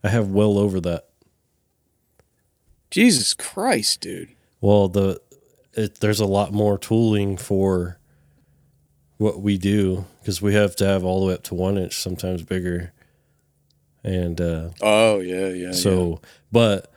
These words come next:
Speaker 1: in twenty twenty, when I was leaving the dealer, I was planning on starting my own business.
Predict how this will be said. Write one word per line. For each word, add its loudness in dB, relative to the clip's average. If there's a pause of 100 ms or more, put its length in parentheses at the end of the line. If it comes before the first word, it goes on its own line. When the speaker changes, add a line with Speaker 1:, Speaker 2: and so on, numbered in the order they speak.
(280)
Speaker 1:
in 0
twenty 2
twenty, -2 (320)
when -4
I -2
was -6
leaving 2
the -4
dealer, 0
I -4
was -4
planning 2
on -2
starting -2
my 0
own 2
business. -4